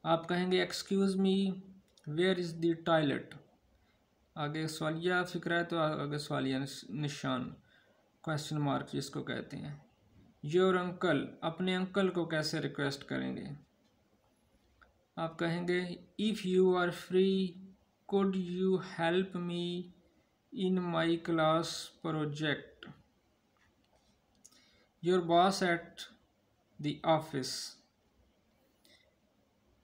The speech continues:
दफ्तर में अपने बॉस से आप कहेंगे, "Sir, please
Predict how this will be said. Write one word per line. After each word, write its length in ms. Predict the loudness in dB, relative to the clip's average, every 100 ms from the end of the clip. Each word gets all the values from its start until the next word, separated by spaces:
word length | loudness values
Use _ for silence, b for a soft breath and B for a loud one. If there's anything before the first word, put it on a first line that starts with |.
| _ _ _ _ _ _ _ _ _ _ _ _ -4
दफ्तर 320 | -4 -2 -2
में 140 | 0
अपने 260 | 0 0 -2
बॉस 320 | 2 2 2
से 160 | 0 -4
आप 180 | -4 -4
कहेंगे, 280 | -4 -2 -4
"Sir, 280 | -2 -2
please 580 | -2 -4 -2 0 2 0